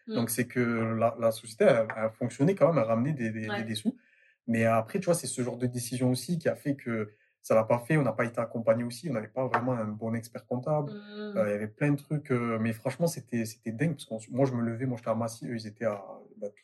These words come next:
Speaker 2: tout au nord de, de, de Paris, ils étaient, euh, tout ce qui est Drancy, et cetera, tout ça.
Speaker 1: D'accord.
Speaker 2: Donc, tous les jours, c'est moi qui avais le camion. Donc, tous les jours,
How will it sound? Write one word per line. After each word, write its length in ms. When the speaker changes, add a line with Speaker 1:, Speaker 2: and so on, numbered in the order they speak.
Speaker 2:
tout 80
au 40
nord 180
de, 320
de, 140
de 120
Paris, 360
ils 80
étaient, 180
euh, 220
tout 120
ce 80
qui 80
est 40
Drancy, 520
et 80
cetera, 240
tout 100
ça. 100
Speaker 1:
D'accord. 260
Speaker 2:
Donc, 220
tous 160
les 140
jours, 160
c'est 100
moi 80
qui 60
avais 80
le 60
camion. 240
Donc, 160
tous 160
les 160
jours, 300